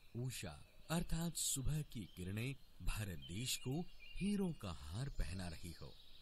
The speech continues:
सबसे पहले ज्ञान का उदय भारत देश में हुआ, अर्थात सबसे पहले हम भारतवासी ज्ञान रूपी किरणों के साथ नींद से जाग गए। समस्त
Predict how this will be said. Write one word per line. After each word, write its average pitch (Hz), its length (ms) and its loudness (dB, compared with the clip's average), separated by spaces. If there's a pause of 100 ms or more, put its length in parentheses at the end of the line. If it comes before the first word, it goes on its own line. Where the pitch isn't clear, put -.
(340)
सबसे - 420 2
पहले 123 460 2
ज्ञान 104 420 -2
का 92 140 -2
उदय 82 400 -2 (320)
भारत 101 520 2
देश 101 480 -2
में 78 120 -6
हुआ, 69 260 -6 (520)
अर्थात 90 460 0 (340)
सबसे - 400 0
पहले 131 500 0 (360)
हम 160 240 2
भारतवासी 90 920 0 (340)
ज्ञान 113 500 0
रूपी 101 300 2
किरणों 87 400 -4
के 82 180 -6
साथ 82 360 -2 (360)
नींद 92 440 -2
से - 180 -2
जाग 80 420 -6
गए। 69 160 -10 (500)
समस्त 120 640 0